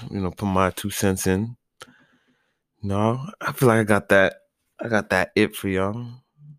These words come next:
I got that it, you know, I got that sauce. I don't know, not even sauce, I just got that, I don't know, that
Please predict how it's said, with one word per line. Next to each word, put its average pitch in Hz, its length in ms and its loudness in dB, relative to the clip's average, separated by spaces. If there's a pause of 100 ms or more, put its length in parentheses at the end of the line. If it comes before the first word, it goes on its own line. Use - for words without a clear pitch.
(500)
I 110 60 -10
got 123 220 -6
that 123 240 -2
it, 120 280 -2
you 80 80 -12
know, 92 200 -6
I 101 60 -4
got 104 160 -6
that 101 140 0
sauce. 98 480 -4
I 87 60 -8
don't 113 180 -4
know, 104 100 -4
not 110 160 -4
even 101 180 -4
sauce, 82 300 -4
I 85 40 -10
just 87 180 -10
got 90 200 -8
that, 80 280 -6 (3250)
I 101 140 -6
don't 104 180 0
know, 78 360 -2
that 80 240 -4